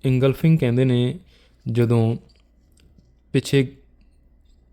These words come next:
ਰੈੱਡ ਕੈਂਡਲ ਬਣੀ ਹੋਵੇ ਤੇ ਅੱਗੇ ਜਿਹੜੀ ਗ੍ਰੀਨ ਕੈਂਡਲ ਬਣੀ ਹੁੰਦੀ ਆ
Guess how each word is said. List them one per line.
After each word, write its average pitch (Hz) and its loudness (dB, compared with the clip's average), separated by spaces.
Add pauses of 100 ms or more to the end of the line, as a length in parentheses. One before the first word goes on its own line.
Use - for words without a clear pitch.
(160)
ਰੈੱਡ 110 0
ਕੈਂਡਲ 120 2
ਬਣੀ 131 0
ਹੋਵੇ 135 0
ਤੇ 135 -4
ਅੱਗੇ 120 0
ਜਿਹੜੀ 131 0
ਗ੍ਰੀਨ 120 0
ਕੈਂਡਲ 117 0
ਬਣੀ 107 0
ਹੁੰਦੀ 98 -2
ਆ 107 -4